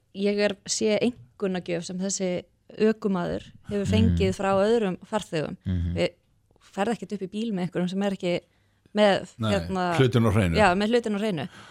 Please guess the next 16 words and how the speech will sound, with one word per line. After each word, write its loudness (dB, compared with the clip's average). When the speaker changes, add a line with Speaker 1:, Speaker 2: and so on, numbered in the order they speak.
Speaker 1:
Ö, 4
mér 2
finnst -2
þetta, -4
þessar -4
upplýsingar -4
sem -4
að, -4
maður -8
er -2
að -8
fá -2
í -2
gegnum -6
þetta -10
app, -16